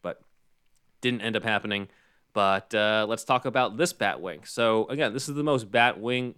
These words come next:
this is most Bat-like so far. I would rank this higher than the others, but not at an S tier or an A tier. Like, th-, maybe it's just because there's so many bright lights on it that kinda take it away. Um,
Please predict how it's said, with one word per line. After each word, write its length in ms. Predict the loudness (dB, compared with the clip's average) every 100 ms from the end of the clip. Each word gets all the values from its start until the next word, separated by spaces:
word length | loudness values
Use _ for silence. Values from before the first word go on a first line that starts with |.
| _
this 100 | -10
is 60 | -6
most 260 | -4 -4 -2
Bat-like 460 | -2 -2 -4 -4
so 200 | -4 -6
far. 500 | -6 -4 -2 -2 -2 -10 _
I 100 | -2
would 220 | -2 -2
rank 180 | -4 -4
this 140 | -12
higher 240 | -6 -2 -2
than 120 | -2
the 100 | -8
others, 460 | -8 -4 -4 -6 -12 _ _ _ -4
but 120 | -2
not 520 | 0 2 4 4 2
at 160 | 0 -4
an 140 | -6
S 240 | -8 -8 -10
tier 380 | -12 -14 -12 -14
or 180 | -12 -14
an 40 | -14
A 160 | -20 -20
tier. 440 | -16 -14 -14 -16 _
Like, 180 | -12 -10
th-, 140 | -14 -16 _ _ _
maybe 220 | -2 2 2
it's 100 | 0
just 100 | -8
because 240 | -6 -4
there's 140 | -4
so 120 | -2 -2
many 220 | -2 -6
bright 340 | -6 -6 -6
lights 300 | -2 -2 -2 -10
on 200 | -6 -6
it 220 | -8 -14
that 80 | -18
kinda 320 | -16 -12 -12 -12
take 200 | -12 -12
it 100 | -12
away. 420 | -8 -8 -8 -10 _ _ _ _ -6
Um, 480 | -2 -2 -2 -4